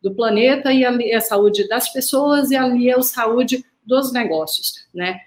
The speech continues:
É, o dinheiro, o lucro, o capital, ele é muito importante continuar move-, movendo o mundo e a gente precisa de um mundo pra gente viver nele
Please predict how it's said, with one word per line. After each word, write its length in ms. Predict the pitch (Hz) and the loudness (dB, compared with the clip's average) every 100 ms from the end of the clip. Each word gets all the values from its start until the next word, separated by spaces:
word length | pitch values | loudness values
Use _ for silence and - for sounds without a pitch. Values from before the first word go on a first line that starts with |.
| _ | _
É, 520 | 170 180 180 180 175 180 | -2 0 0 -2 -4 -2
o 100 | 196 | -2
dinheiro, 680 | 196 220 202 208 208 202 | -2 -2 2 4 4 4
o 100 | 196 | 4
lucro, 760 | 202 208 262 285 285 247 196 196 | 4 2 2 0 -2 -2 2 2
o 60 | 196 | 0
capital, 580 | 208 - - 233 247 | -4 -8 -4 0 2
ele 140 | 233 233 | 2 0
é 60 | |
muito 460 | 220 226 240 262 269 | -2 0 4 4 2
importante 680 | 233 208 - 208 208 208 233 | -4 -6 -2 0 0 -2 -8
continuar 560 | 240 226 220 208 220 | -8 -8 -4 0 0
move-, 480 | 226 214 220 208 208 | 0 0 0 0 -2
movendo 400 | 202 202 202 202 | -4 0 0 0
o 40 | 202 | -2
mundo 420 | 208 220 233 247 - - | 0 2 2 -2 -8 -6
e 80 | 233 | -2
a 40 | 220 | 0
gente 280 | 240 233 - | 0 -2 -4
precisa 440 | 233 - 240 254 | -6 -2 2 4
de 100 | 254 | 4
um 60 | 285 | 4
mundo 440 | 254 262 277 277 | 6 6 6 4
pra 200 | 277 277 | 2 4
gente 320 | 254 254 262 | 4 2 0
viver 360 | 240 226 226 233 | -6 -4 -4 -2
nele 380 | 202 196 202 | 2 2 2